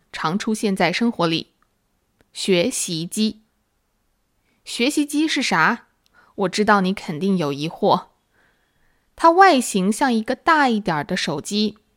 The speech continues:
可以查英语词典，可能还有数学公式、语文习题等等。到现在我也偶尔看到学习机的广告，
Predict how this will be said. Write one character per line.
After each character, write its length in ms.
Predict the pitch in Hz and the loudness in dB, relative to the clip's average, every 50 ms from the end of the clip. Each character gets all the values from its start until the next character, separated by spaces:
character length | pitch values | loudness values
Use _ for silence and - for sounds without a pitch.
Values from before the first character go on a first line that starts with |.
| _ _ _ _ _ _ _ | _ _ _ _ _ _ _
可 160 | - - 220 | -8 -4 -2
以 160 | 226 220 196 180 | 0 0 0 -2
查 380 | - - - - 170 165 175 | -4 -8 -6 -4 -2 -2 -2
英 200 | - - 240 247 | -2 -2 -2 0
语 140 | 240 202 175 | 0 0 -2
词 240 | - - - 202 208 | -4 -6 -4 -4 -4
典， 460 | - 220 180 143 - - 151 185 214 _ _ _ _ _ _ - _ _ - | -2 -4 -4 -4 -4 -6 -8 -8 -10 _ _ _ _ _ _ -20 _ _ -6
可 140 | - 214 | -4 -2
能 160 | 196 196 208 214 | 0 0 -2 -2
还 180 | - 202 196 | -2 0 2
有 220 | 208 196 180 175 175 | 2 4 4 2 0
数 200 | - - 247 208 | 0 -2 -4 -4
学 180 | - 202 190 | -2 -2 -4
公 260 | 185 - 262 269 285 | -2 -2 -2 -2 -2
式、 480 | 277 - - 320 302 262 214 190 - _ _ _ _ _ _ _ _ - | -4 -4 -2 0 2 2 2 2 0 _ _ _ _ _ _ _ _ -8
语 140 | 202 196 | -4 -2
文 260 | 190 185 180 180 196 226 | 0 0 0 0 0 -2
习 220 | - - 214 226 | -2 -2 -6 -6
题 380 | - - - - 180 175 202 226 | -6 -6 -8 -6 -2 -2 -2 0
等 220 | - 185 180 180 | 0 0 -2 0
等。 220 | 185 175 139 - - _ _ _ _ _ _ _ _ _ _ _ _ _ _ _ _ _ _ - | 0 0 -2 -2 -8 _ _ _ _ _ _ _ _ _ _ _ _ _ _ _ _ _ _ 4
到 160 | 285 277 269 | 6 6 6
现 240 | - 330 285 277 262 | 4 0 0 2 6
在 220 | 302 285 254 233 | 8 8 8 8
我 180 | 208 196 196 208 | 6 4 4 2
也 120 | 202 185 | 2 0
偶 240 | - - 160 190 220 | 0 0 0 2 4
尔 140 | 208 175 156 | 4 2 2
看 220 | - - 202 190 | 0 -4 -2 0
到 140 | 180 160 170 | 0 0 0
学 200 | - - 165 160 | -2 -4 -6 -6
习 160 | - - 202 | -4 -6 -10
机 180 | - - 220 214 | -6 -4 -4 -4
的 60 | 208 | -2
广 280 | - 196 156 - - | 0 -2 -2 -2 -2
告， 420 | - 208 202 170 131 - 220 - | 2 2 4 4 4 2 0 -4